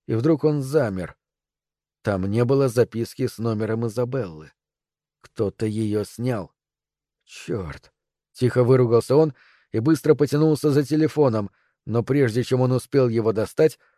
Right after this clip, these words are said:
комната закружилась вокруг него. Колени подогнулись, и Роберт ухватился за стол, чтобы удержаться на ногах. Он заморгал, чтобы сфокусировать зрение, но это не помогло.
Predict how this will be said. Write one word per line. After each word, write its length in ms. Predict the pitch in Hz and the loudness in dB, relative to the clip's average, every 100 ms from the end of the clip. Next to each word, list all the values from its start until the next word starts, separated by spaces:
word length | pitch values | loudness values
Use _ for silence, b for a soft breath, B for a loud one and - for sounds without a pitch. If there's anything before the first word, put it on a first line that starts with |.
| _ _ | _ _
комната 480 | 160 139 127 139 127 | -2 0 0 0 0
закружилась 840 | 107 123 127 120 131 147 127 107 | 0 -2 0 0 0 2 0 0
вокруг 420 | 113 101 107 - | -6 -4 -8 -10
него. 360 | 92 87 76 - _ _ _ _ - | -12 -14 -18 -20 _ _ _ _ -2
Колени 380 | 113 123 117 | 0 2 0
подогнулись, 720 | 113 110 107 101 147 156 143 _ _ _ _ _ - | -2 -2 -2 0 0 2 0 _ _ _ _ _ -2
и 60 | |
Роберт 340 | 113 160 147 135 | 2 4 4 2
ухватился 580 | 139 135 156 147 147 | 0 0 0 0 0
за 160 | 123 139 | 2 0
стол, 320 | - 170 147 | 0 0 0
чтобы 260 | - 131 131 | 0 2 4
удержаться 540 | 123 123 131 143 - | 4 4 4 2 0
на 120 | 131 | -2
ногах. 440 | 135 131 107 87 - _ _ _ _ | 0 0 -2 -4 -16 _ _ _ _
Он 220 | - 127 120 | -2 0 2
заморгал, 580 | 131 139 139 147 151 | 2 4 4 6 4
чтобы 260 | 113 113 107 | 4 -2 -2
сфокусировать 600 | - 107 127 127 127 127 | -4 -6 -2 2 2 2
зрение, 460 | 113 170 139 117 101 b b - | 0 0 0 -2 -6 b b -4
но 140 | 151 | 2
это 300 | 147 131 - | 2 2 2
не 120 | 127 127 | 0 0
помогло. 560 | 123 117 95 95 80 | -2 -2 -4 -8 -8